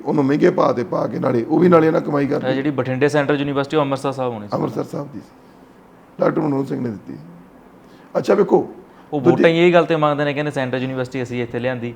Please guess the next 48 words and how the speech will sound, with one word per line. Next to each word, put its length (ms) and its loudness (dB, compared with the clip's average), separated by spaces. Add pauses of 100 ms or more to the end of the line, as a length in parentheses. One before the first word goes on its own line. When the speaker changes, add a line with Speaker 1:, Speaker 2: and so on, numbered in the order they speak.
(200)
Speaker 1:
ਖੋ 160 6
ਕੇ 100 4
Speaker 2:
ਅਸੀਂ 40 6
Speaker 1:
ਲਿਆਂਦੀ। 200 6
Speaker 2:
ਏਮਜ਼ 180 0
ਲਿਆਂਦਾ। 260 2
Speaker 1:
ਇਹ 40 6
ਵੀ 80 2
ਦੱਸਣ, 240 2
ਖੋ 180 2
ਕੇ 80 2
Speaker 2:
ਕਹਿੰਦੇ 180 2
Speaker 1:
ਲਿਆਂਦੀ। 180 2
Speaker 2:
ਫਲਾਈਓਵਰ 460 4
ਜਿੰਨੇ 260 0
ਬਣੇ 240 2
ਸਾਰੇ 240 2
ਸਾਡੇ 240 2
ਰਾਜ 200 0
'ਚ 40 -8
ਬਣੇ 200 -12
ਨੇ। 60 -10
Speaker 1:
ਮੈਂ 100 2
ਨਾ 80 6
ਖੋ 200 2
ਕੇ 120 8
ਖੜੀ 200 4
ਸਾਡੀ। 320 0 (420)
Speaker 2:
ਹੂੰ। 880 -18
Speaker 1:
ਸਾਡੇ 260 2
ਦੇ 80 4
ਲੀਡਰ, 340 4 (300)
ਮਤਲਬ 440 0 (520)
ਦੇਖੋ, 340 0 (200)
ਉਹਨਾਂ 160 4
ਨੂੰ 100 8
ਇਹ 60 6
ਦੱਸੋ 220 2
ਵੀ 80 0
ਕਿ 220 4 (600)
ਕਿਸੇ 280 6
ਦਾ 180 8
ਸਮਾਨ 440 0
ਚੁੱਕਣਾ 320 -2
ਇਹ 80 4
ਚੰਗੀ 280 0
ਗੱਲ 180 2
ਹੈ? 80 -6